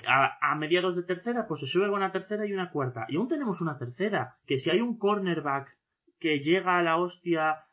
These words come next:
y no sé qué, pues se puede subir a por él. Que queremos, al revés, que no queremos nada de eso, que queremos dos, dos edge para desarrollar en tercera ronda y dos cornerbacks para desarrollar en cuarta. Pues se cogen.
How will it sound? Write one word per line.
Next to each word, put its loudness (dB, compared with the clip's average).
y -8
no -6
sé -8
qué, -4
pues 0
se -2
puede 0
subir -2
a -2
por -2
él. -2
Que 0
queremos, 0
al -2
revés, 0
que -2
no -2
queremos 0
nada -2
de -2
eso, -8
que -6
queremos -2
dos, 2
dos 0
edge 0
para 0
desarrollar 0
en -6
tercera -4
ronda 0
y -8
dos 6
cornerbacks -2
para -2
desarrollar -2
en -6
cuarta. -2
Pues -8
se -10
cogen. -2